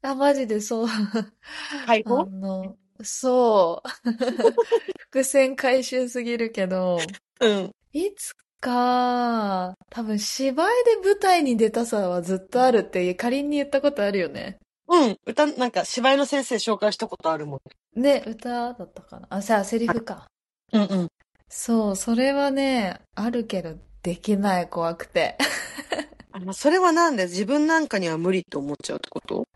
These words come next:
Speaker 1: うーん。そう、あの、紹介いただいて。
Speaker 2: うんうん。
Speaker 1: ちょっとだけ自分のさ、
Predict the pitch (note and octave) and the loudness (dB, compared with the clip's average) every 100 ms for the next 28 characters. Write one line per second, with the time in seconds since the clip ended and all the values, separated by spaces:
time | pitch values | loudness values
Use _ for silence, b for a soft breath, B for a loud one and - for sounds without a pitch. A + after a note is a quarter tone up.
0 | _ _ _ _ - A#3 A3+ A3+ A3 A3 | _ _ _ _ -8 -2 0 0 0 -2
1 | A3 A3 A3 A3 A3 G#3+ G#3+ G#3 G#3 G#3 | -2 -2 -2 -4 -4 -2 0 0 0 -2
2 | G3+ G3+ G3 G3 G3+ G#3 _ _ _ - | -4 -6 -6 -6 -8 -12 _ _ _ -2
3 | C4 A#3+ G#3+ G#3+ F#3 F3+ G3 F#3 F#3 F3+ | 2 2 0 -4 -2 -4 -4 -4 -2 -2
4 | F3+ F3+ F3 E3+ E3+ - E3 D#3+ - - | -2 -4 -2 -2 -4 -4 -2 -2 -4 -10
5 | _ _ _ _ - A#3+ - G#3 F#3 D3+ | _ _ _ _ 2 4 4 2 0 -4
6 | _ _ _ _ - C#5 D5 C#5+ A#4 G#4+ | _ _ _ _ 0 2 4 2 0 0
7 | F4+ D#4 C#4+ A#3+ C4 A#3+ B3 A#3 G3 F#3+ | -2 0 0 2 2 2 -2 -4 -8 -12